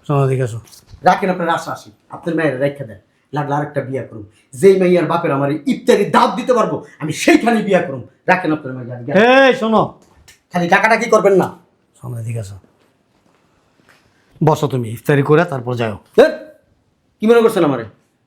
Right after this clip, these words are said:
Speaker 2: বিনা দাওয়াতে আমি ইফতার করুম? হ্যাঁ, আমি কে? আমি কে? আপনার মেয়ের জামাই? একবার ফকির হয়ে গেছি? হ্যাঁ, আপনি বলবেন আর আমি ফুট করে বয়ে পড়বো আর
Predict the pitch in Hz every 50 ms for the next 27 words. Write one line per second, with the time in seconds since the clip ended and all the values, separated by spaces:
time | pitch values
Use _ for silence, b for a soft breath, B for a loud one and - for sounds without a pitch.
0 | _ 147 165 190 208 202 208 208 208 196 190 190 190 - 214 202 - 220 208 196
1 | 120 - - _ _ _ _ _ _ _ _ _ _ - 254 294 - - - -
2 | _ _ _ _ _ _ _ _ 180 185 175 214 202 165 131 - - - _ _
3 | _ _ _ _ _ _ _ _ _ _ _ 175 202 247 262 254 302 311 311 269
4 | 214 - - - - _ _ _ _ _ _ _ _ _ _ _ _ _ _ _
5 | _ _ _ _ _ - - - 170 170 180 180 175 165 185 170 143 127 - -
6 | _ _ _ _ _ _ _ _ _ _ _ _ _ _ _ _ _ _ _ 147
7 | 147 156 - - 180 175 - 202 208 208 208 214 - 240 - - - _ _ _
8 | _ _ _ _ _ _ _ 170 202 - - - _ _ _ _ _ _ 143 139
9 | 185 170 151 240 240 220 196 214 208 202 202 190 175 - - - _ - 285 311
10 | - - - - 277 233 190 214 214 202 190 196 196 185